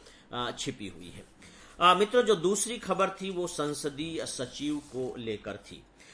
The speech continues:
अ, मैं जानता हूं कि संसदीय सचिव के बारे में, अ, आप सबको हो सकता है कि बहुत अच्छी जानकारी न हो,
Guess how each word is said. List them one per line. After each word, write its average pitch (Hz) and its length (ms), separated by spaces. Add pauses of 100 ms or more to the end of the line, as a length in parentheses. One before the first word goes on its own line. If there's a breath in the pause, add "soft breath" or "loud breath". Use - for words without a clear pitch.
(100)
अ, - 40
मैं 156 260
जानता 190 300
हूं 208 80
कि 196 100
संसदीय 170 520
सचिव 160 480
के 151 80
बारे 135 280
में, 135 400
अ, 127 220
आप 127 200
सबको 123 420
हो 113 80
सकता 123 280
है 117 60
कि 113 140
बहुत 110 280
अच्छी - 380
जानकारी 107 580
न 110 100
हो, 131 340